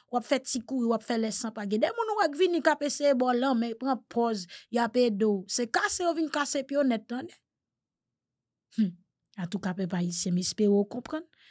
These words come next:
Pandan n ap antre nan Ayiti, peyi espesyal. hm,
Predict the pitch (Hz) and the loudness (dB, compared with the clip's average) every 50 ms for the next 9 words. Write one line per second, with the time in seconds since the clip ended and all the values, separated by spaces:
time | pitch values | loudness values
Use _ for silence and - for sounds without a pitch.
0 | - _ _ - 202 214 208 202 190 214 208 202 196 208 196 202 202 - 202 196 | -20 _ _ -2 0 2 2 2 2 0 -2 0 0 0 0 0 -2 -2 -4 -4
1 | 190 190 185 - 226 208 214 208 214 208 - - - 254 247 - - 320 320 349 | -4 -4 -4 -6 -4 0 0 0 0 0 -4 -4 -6 -6 -4 -4 -4 -4 -6 -8
2 | 339 _ _ - - 196 185 | -8 _ _ -12 -10 -10 -10